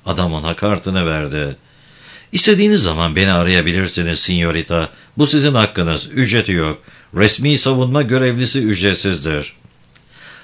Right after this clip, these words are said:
"Anlamıyorsunuz Bay Jenkins. Yakında Bogota'dan Sinyor Luz gelecek. O beni kurtarır." Jenkins ofisine dönerken içinden her an yeni bir isim uydurulduğunu düşünüyordu. Büyük ihtimalle Domingo de Vega gibi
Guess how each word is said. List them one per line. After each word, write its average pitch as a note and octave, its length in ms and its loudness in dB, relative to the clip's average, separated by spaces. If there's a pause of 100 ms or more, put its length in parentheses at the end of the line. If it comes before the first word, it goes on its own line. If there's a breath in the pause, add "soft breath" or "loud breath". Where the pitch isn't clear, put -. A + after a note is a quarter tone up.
"Anlamıyorsunuz G3+ 920 0
Bay D3 200 4
Jenkins. D#3 520 0 (220 soft breath)
Yakında G#3 460 4
Bogota'dan F#3 600 2
Sinyor F3+ 420 2
Luz D#3+ 320 2
gelecek. C3+ 380 2
O E3+ 120 0
beni F#3 180 2
kurtarır." F3+ 680 0 (1120 loud breath)
Jenkins F3+ 500 2
ofisine D3 500 -4
dönerken D#2+ 460 -2
içinden F2 460 0
her D3 200 0
an D3 240 0
yeni C#3 280 0
bir C3+ 60 0
isim C3 360 -2
uydurulduğunu G2 720 0
düşünüyordu. D#2+ 800 -2 (480 loud breath)
Büyük G#2 300 0
ihtimalle E2+ 680 -2
Domingo D3+ 460 0
de B2+ 200 0
Vega F#2 360 2
gibi D#2+ 360 -2